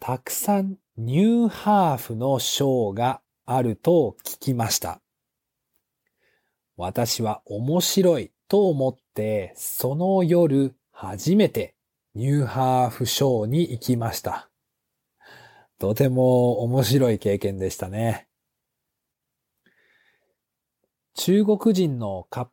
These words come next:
プルは、もうすぐ中国に帰るので、バンコクに帰ると言っていました。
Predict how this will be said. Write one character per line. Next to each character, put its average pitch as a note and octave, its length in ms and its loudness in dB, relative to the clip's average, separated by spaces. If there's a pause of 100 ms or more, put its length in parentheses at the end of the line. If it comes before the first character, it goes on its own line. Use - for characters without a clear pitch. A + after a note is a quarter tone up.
(120)
プ G2+ 100 -4
ル F2+ 140 -6
は、 F#2+ 320 -2 (720)
も C#3+ 240 -2
う D#3 40 0
す D3 200 0
ぐ A#2+ 260 -2 (280)
中 D#3 420 4
国 A2 400 -6
に D3 280 -2 (160)
帰 D#3+ 400 2
る A2+ 140 -2
の F#2 140 -8
で、 A#2 320 2 (680)
バ C3+ 220 2
ン B2+ 120 -4
コ G#2+ 120 -2
ク G2+ 180 -8
に D3+ 280 0 (120)
帰 A2+ 360 0
る A#2+ 200 0
と - 140 2
言 D3 80 4
っ A#2 40 -4
て - 240 0
い A2 80 2
ま G2+ 120 -4
し - 80 -8
た。 G2 220 -8